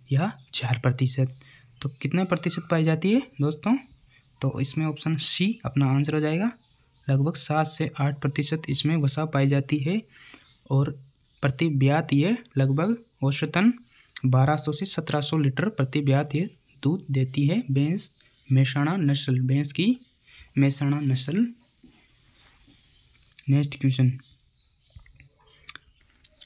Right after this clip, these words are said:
वर्तमान में एनबीएजीआर के अनुसार भारत में भैंसों की कुल पंजीकृत नस्लें कितनी हैं?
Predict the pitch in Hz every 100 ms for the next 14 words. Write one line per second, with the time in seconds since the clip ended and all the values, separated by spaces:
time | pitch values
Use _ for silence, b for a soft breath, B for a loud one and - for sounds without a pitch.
0 | _ 139 143 139 151 147 147 143 160 202
1 | 147 156 175 175 143 151 165 147 - 147
2 | 139 143 139 143 139 147 151 156 160 147
3 | 147 156 151 165 143 156 151 156 156 165
4 | 175 151 170 233 233 - 147 147 156 143
5 | 147 226 - - 147 139 165 190 143 147
6 | 139 123